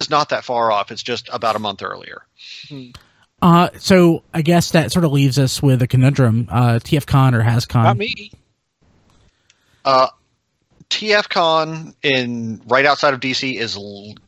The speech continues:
Speaker 1: just under two and a half hours for me. I will absolutely go to T F con this year. I'm upset that I missed it this past year, but I had to move. So I am definitely going to D C. I will attempt to go to hascon,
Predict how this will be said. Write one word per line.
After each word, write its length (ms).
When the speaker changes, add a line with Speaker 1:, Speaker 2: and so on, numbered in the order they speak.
Speaker 1:
just 340
under 200
two 220
and 80
a 40
half 220
hours 260
for 140
me. 180
I 160
will 240
absolutely 560
go 140
to 60
T 200
F 100
con 220
this 160
year. 180
I'm 300
upset 420
that 160
I 120
missed 260
it 140
this 120
past 380
year, 140
but 140
I 60
had 160
to 40
move. 380
So 200
I 140
am 360
definitely 340
going 180
to 60
D 120
C. 340
I 120
will 280
attempt 460
to 60
go 160
to 80
hascon, 760